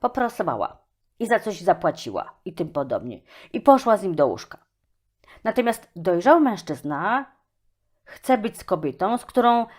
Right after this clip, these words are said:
chce robić coś wspólnego.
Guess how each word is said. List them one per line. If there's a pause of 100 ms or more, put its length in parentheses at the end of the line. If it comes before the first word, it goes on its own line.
(160)
chce (1900)
robić
coś
wspólnego.